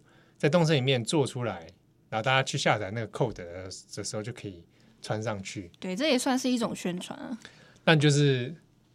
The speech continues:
Speaker 1: 有没有实质反映在消费上，这就是比较有问题啊。比如说我玩动森这个，
Speaker 2: <laughs>
Speaker 1: 我可能对形象上、广告上是有话题的，
Speaker 2: 对。
Speaker 1: 能不能够实质转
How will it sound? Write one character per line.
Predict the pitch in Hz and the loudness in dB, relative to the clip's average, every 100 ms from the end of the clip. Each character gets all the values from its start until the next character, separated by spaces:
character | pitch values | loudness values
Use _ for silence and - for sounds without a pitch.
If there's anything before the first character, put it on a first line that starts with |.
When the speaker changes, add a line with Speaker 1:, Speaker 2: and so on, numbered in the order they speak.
| _ _ | _ _
Speaker 1:
有 | - 151 | 4 8
没 | |
有 | 226 | 10
实 | - | 8
质 | 147 147 151 | 4 4 4
反 | 123 127 | 4 4
映 | 160 | 4
在 | 143 147 120 113 104 98 101 - | 8 8 8 2 -2 -4 -8 -4
消 | - 151 | 6 6
费 | 147 139 | 8 6
上， | 123 135 | 6 4
这 | 107 143 | 4 4
就 | 139 123 | 4 2
是 | 127 117 110 | 0 -4 -4
比 | 110 | -4
较 | 127 | 0
有 | 127 | 2
问 | 110 135 117 | 2 -2 -2
题 | 107 92 | -6 -8
啊。 | 87 | -8
比 | 104 | -4
如 | |
说 | 123 143 | 2 4
我 | 117 | 4
玩 | 120 127 147 | 4 2 4
动 | 165 | 4
森 | 160 | 4
这 | 285 | 6
个， | 277 277 208 | 6 6 0
Speaker 2:
<laughs> | - | 2
Speaker 1:
我 | 196 | 6
可 | |
能 | 226 | 8
对 | 247 208 | 10 8
形 | - 180 | 8 4
象 | 202 208 | 6 8
上、 | 170 190 139 113 - | 8 6 6 -2 -2
广 | 135 117 | 0 4
告 | 202 175 | 6 6
上 | 170 | 6
是 | 131 127 | 2 0
有 | - | 2
话 | 147 107 | 2 0
题 | 107 90 | -4 -12
的， | - - | -14 -6
Speaker 2:
对。 | 196 247 - _ _ - | -4 -4 -8 _ _ 4
Speaker 1:
能 | 175 | 6
不 | 226 | 6
能 | 202 | 6
够 | 208 | 6
实 | 196 151 | 4 0
质 | 160 143 | -2 -2
转 | 156 98 | 0 -2